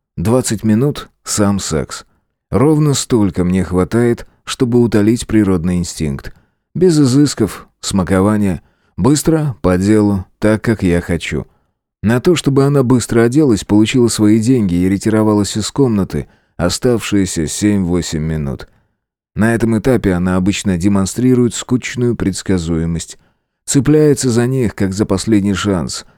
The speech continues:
пытается придумать нелепые поводы задержаться или просит дать ей время принять душ. Я галантно улыбаюсь и небрежно киваю в сторону комода у входа,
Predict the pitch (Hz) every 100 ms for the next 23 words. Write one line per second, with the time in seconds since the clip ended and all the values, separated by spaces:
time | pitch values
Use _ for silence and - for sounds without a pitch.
0 | _ _ _ 104 117 110 104 87 104 104
1 | 101 92 - - 90 101 92 95 87 -
2 | 113 104 92 87 78 80 65 71 85 113
3 | 120 127 110 - _ _ 165 196 165 180
4 | 156 120 104 110 110 101 73 87 92 87
5 | 78 76 78 65 65 - - _ _ _
6 | _ 104 156 147 131 123 117 98 107 107
7 | 127 123 143 104 - - _ _ - 117
8 | 127 156 139 104 87 90 85 82 - -
9 | 107 101 87 98 98 90 71 73 - 101
10 | 87 57